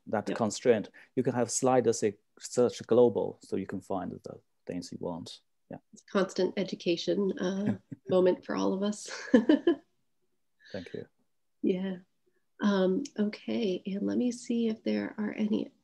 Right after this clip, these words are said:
Speaker 2: any last, um, questions. Um,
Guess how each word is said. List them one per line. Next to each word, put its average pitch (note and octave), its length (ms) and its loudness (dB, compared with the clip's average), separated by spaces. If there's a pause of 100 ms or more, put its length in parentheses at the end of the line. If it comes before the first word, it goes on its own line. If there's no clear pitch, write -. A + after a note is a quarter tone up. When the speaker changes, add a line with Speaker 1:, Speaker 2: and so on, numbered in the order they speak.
(120)
Speaker 2:
any C4 460 6
last, A#3 680 0
um, G3 520 2 (220)
questions. - 920 -2 (2000)
Um, F#3+ 320 -2